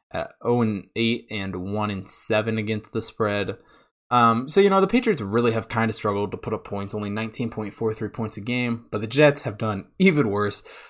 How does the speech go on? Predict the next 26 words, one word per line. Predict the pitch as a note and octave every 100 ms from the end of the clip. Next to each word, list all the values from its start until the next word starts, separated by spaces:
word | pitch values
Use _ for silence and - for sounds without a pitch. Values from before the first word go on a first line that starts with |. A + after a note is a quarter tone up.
| _
only | A2+ A#2 G#2+
eleven | F#2+ A2 C#3 C#3
point | C3+ A2+ -
seven | G2+ F#2+
five | G2 F2+ -
points | F#2+
per | -
game, | F#2+ F#2+
which | G#2
just | D#3+ D3+ - - -
sounds | F3 D#3+ B2
absolutely | A#2+ A#2+ - A2 G2+
ridiculous | G2 G2+ - D3+ D3 A#2+ A#2+ A#2 -
in | A2+
the | A2
N | G#2
F | G2+
L | G2
that | F#2+
we're | F2 G2+
in. | G2 - - - _ -
And, | F#3
you |
know, | F#3+ F3
the | F3
Patriots, | B3 B3 A3 G#3 -